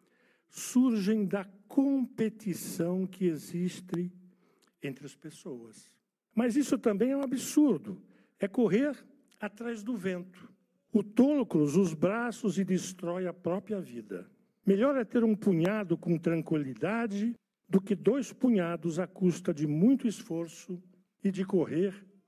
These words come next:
atrás do vento. Descobri ainda outra situação absurda debaixo do sol. Havia um homem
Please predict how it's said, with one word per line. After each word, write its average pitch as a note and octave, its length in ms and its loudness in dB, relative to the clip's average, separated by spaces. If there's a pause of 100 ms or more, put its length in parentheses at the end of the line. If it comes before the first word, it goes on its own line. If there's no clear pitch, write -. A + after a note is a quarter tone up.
atrás D3 600 -8
do D#3+ 140 -6
vento. C#3+ 500 -12 (220)
Descobri C#4+ 460 2
ainda G3+ 520 0 (400)
outra D4+ 360 0
situação A3 760 -2
absurda B3 760 0
debaixo E3 560 -4
do D3 120 -4
sol. A#2+ 560 -10 (580)
Havia G3+ 440 -2
um F#3+ 160 0
homem F#3 540 -4